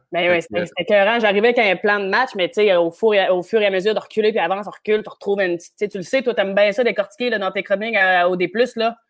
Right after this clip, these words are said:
Speaker 2: Ouais.
Speaker 1: T'étais sur recul, play, recul, play, recul, pause, là. Fait que
Speaker 2: Recule
Speaker 1: tu sais
Speaker 2: play, puis en plus, il y a Yann qui comprend exactement comment je pense. Fait que des fois, il remarquait quelque chose, il disait ça, Pino va pouvoir
Speaker 1: Ouais.
Speaker 2: le gonner d'une façon. Puis moi, j'aimais bien ça.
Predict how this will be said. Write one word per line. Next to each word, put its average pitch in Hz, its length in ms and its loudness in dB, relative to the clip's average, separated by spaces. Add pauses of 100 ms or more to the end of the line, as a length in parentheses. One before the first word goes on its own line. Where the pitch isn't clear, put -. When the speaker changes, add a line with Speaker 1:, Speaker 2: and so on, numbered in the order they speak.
(240)
Speaker 2:
Ouais. 135 100 2
Speaker 1:
T'étais 190 240 -2
sur 220 200 2
recul, 226 320 4
play, 262 220 4
recul, 240 340 -2
play, 240 220 0
recul, 214 260 -4
pause, 226 300 -2
là. 190 120 -12 (560)
Fait 131 140 0
que 151 80 0
Speaker 2:
Recule 151 40 6
Speaker 1:
tu 147 60 6
sais 151 40 0
Speaker 2:
play, 185 200 2
puis 175 120 0
en 147 100 2
plus, 165 240 -6
il 160 40 -2
y - 20 0
a 139 60 0
Yann 180 400 0
qui - 140 -20
comprend 147 360 -4
exactement 156 680 -6
comment 139 360 -4
je - 120 -14
pense. 170 380 -2
Fait 131 140 -6
que 110 40 -14
des 127 120 -8
fois, 170 160 -6
il 160 60 -2
remarquait 131 360 -6
quelque 135 180 -6
chose, 156 220 -4
il 117 40 -18
disait 127 120 -4
ça, 151 160 -6
Pino 131 260 -6
va 123 120 -2
pouvoir 123 280 2
Speaker 1:
Ouais. 120 80 0
Speaker 2:
le 110 60 -4
gonner 117 220 -2
d'une 123 160 -8
façon. 151 400 -2 (340)
Puis 123 80 -6
moi, 185 100 4
j'aimais 156 280 2
bien 156 240 0
ça. 196 260 -2